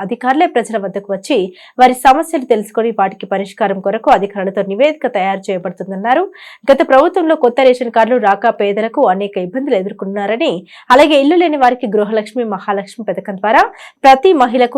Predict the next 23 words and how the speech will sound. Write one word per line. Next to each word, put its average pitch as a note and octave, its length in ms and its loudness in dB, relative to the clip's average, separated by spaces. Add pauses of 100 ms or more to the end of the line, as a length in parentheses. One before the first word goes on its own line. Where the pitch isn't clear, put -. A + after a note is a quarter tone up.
రెండు G#3+ 220 -2
వేల G#3+ 120 2 (100)
ఐదు F#3+ 160 -6
వందలు A#3 240 -2 (100)
మరియు A3 240 2 (460)
ఐదు C#4+ 180 4
వందల D4 180 2 (100)
రూపాయలకే A3+ 500 2
గ్యా-, F#3+ 180 -2 (160)
వంట G3+ 160 -6 (120)
గ్యాస్ F#3+ 180 -6
సిలిండర్, G#3 400 -2
ఇలాంటి G#3 240 -2 (100)
మేనిఫెస్టోలో C#4+ 600 0
పొందుపరిచిన G3+ 540 -6
ఆరు G3 160 -8
పథకాలను A3+ 420 -2 (520)
తొందరలోనే D4+ 540 4
దశల G#3 320 -2
వారీగా A#3+ 380 0
పరిష్కరించబడుతుందని G3+ 1040 -6
వారు F#3 240 -2
తెలియజేశారు. G3 580 -4